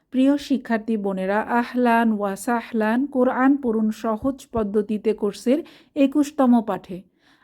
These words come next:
আজকের ক্লাসে আমরা খাড়া ফাতহা, খাড়া কাসরা এবং উল্টা দম্মা, যেটাকে আরবি পরিভাষায় আলিফ সগীরা, ইয়া সগীরা এবং ওয়াও সগীরা বলে,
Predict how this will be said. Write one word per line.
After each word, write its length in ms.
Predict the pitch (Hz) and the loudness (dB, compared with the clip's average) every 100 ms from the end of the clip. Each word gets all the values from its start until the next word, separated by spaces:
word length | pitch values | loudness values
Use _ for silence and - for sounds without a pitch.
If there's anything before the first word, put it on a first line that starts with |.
| - | -2
আজকের 480 | 262 262 - 311 | -2 -2 -2 -2
ক্লাসে 440 | 285 220 202 - 233 | 0 0 0 -2 -2
আমরা 200 | 208 208 | 0 -4
খাড়া 340 | 208 220 233 | -2 0 0
ফাতহা, 520 | 240 254 254 - 262 | 0 -2 -2 -4 -4
খাড়া 340 | 254 226 226 226 | -4 -2 0 0
কাসরা 460 | 240 240 - 247 | 0 -4 -2 -2
এবং 200 | 226 202 226 | 0 -2 -2
উল্টা 320 | 262 247 262 | -2 0 0
দম্মা, 360 | 214 196 208 226 | 0 -2 -2 -2
যেটাকে 400 | 202 208 190 202 | -2 -2 -2 0
আরবি 280 | 202 196 | 0 -2
পরিভাষায় 680 | 208 220 220 240 233 262 269 - - - - | -2 0 0 0 -2 -2 -2 -4 -20 -10 0
আলিফ 300 | 240 294 - | 2 2 -2
সগীরা, 640 | - 220 214 220 233 254 | -2 0 2 2 2 0
ইয়া 320 | 233 214 254 | 0 0 0
সগীরা 560 | 269 226 202 214 214 208 | -2 -4 -2 0 2 0
এবং 360 | 196 190 190 | -2 -6 -4
ওয়াও 260 | 196 208 262 | 0 2 0
সগীরা 460 | 269 208 196 196 190 | -2 -4 0 0 0
বলে, 420 | 190 208 285 | -2 -2 -4